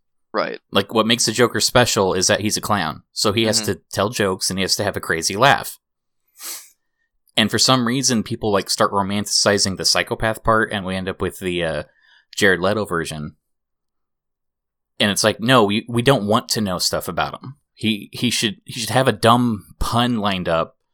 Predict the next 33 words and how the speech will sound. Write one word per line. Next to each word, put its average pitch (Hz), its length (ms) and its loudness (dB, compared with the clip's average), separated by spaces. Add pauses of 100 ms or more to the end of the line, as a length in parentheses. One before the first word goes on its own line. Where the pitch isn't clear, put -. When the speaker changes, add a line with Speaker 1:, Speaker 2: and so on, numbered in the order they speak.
(400)
Speaker 2:
and 107 140 2
a - 20 -6
creepy 92 380 -4
laugh, 90 480 4 (800)
and 101 160 2
that's 95 160 4
what 104 140 0
makes 98 280 -2
him 92 120 -2
a 87 40 -8
good 80 160 -4
Joker. 98 460 -2 (240)
Speaker 1:
Right. 110 300 -2 (120)
Speaker 2:
And 107 140 2
what's 101 180 0
funny 139 360 4
is, - 280 -2
like, 104 200 4
I 101 60 4
watched 110 220 4
this - 120 0
video, 113 260 2
it's 107 80 0
like, 117 100 -4
"Man, 143 200 0
I 101 60 -2
totally 117 360 0
agree 123 260 0
with 123 140 -4
that." 76 240 -4
You 110 160 -6
know, 95 160 -2
the, 95 240 -6